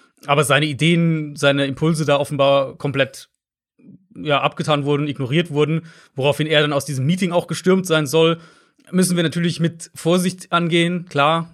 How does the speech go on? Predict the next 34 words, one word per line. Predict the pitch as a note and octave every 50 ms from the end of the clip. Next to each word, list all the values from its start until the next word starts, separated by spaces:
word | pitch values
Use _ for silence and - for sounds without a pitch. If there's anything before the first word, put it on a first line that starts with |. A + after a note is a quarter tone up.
| - -
äh, | D3+ D3 C#3+ C3+
weil | C3 C3+ B2+
wir | C#3
nicht | C#3 C3 -
genau | B2+ C3 A#2+ A2
wissen, | D3+ E3 - G#3 G3 F3+ F3
was | D3 D#3 - -
genau | C3+ B2 A#2+ D#3
da | F3 E3
vorgefallen | E3 - D3 C#3+ D3+ C#3+ - D3 C#3+ C#3+ C#3+ C#3+
ist, | C#3 -
aber, | C3 B2 A#2 B2 A#2+ A#2+ - - - - - - _ _ -
ähm, | B2+ A#2+ B2 A#2+ A#2 A#2+ B2 - - - - - - - -
dass | B2+ - C#3+ D3+ D3 -
da | - C#3 B2+
was | C3+ B2+ -
vor | - C3+
sich | A#2+ B2 -
hin | - C3 B2+
brodelt, | A#2 B2+ A#2+ C3 A#2+ A#2+ A#2
ist | - - -
kein | - B2 B2 A#2+
Geheimnis. | A#2 B2 B2 C#3 D#3+ E3+ E3+ E3 -
Und | C#3 C3 A#2+
wir | A#2
hatten, | C3 C3+ - C#3 C#3 C3+ A#2+ - _ _ _ _ _ _ _ _ _ - -
wie | - C3+
gesagt, | C#3 B2+ C3+ B2+ -
ist | -
ja | B2+
hier | C3 E3+ G3
auch | F#3+ -
schon | - D#3
angesprochen, | C#3+ D3+ D3+ C#3+ - - D3+ C3 C3 D3+ C#3+